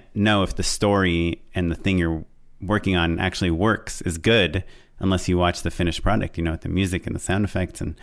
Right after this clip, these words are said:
the editing. And I, I guess I, I probably should have watched more because, like, I remember when I was dolly gripping, like, all I really cared about was, like, what this shot looked like. I never really thought, like, "Oh, this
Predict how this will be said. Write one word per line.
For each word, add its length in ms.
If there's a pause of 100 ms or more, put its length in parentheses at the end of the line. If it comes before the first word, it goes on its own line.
(300)
the 140
editing. 420
And 140
I, 180
I 80
guess 260
I, 120 (580)
I 80
probably 320
should 280
have 120
watched 360
more 260
because, 320
like, 400 (640)
I 80
remember 560
when 160
I 80
was 160
dolly 280
gripping, 260
like, 180
all 160
I 60
really 260
cared 220
about 240
was, 120
like, 160
what 140
this 160
shot 260
looked 220
like. 160
I 80
never 580 (420)
really 200
thought, 320
like, 300
"Oh, 340
this 480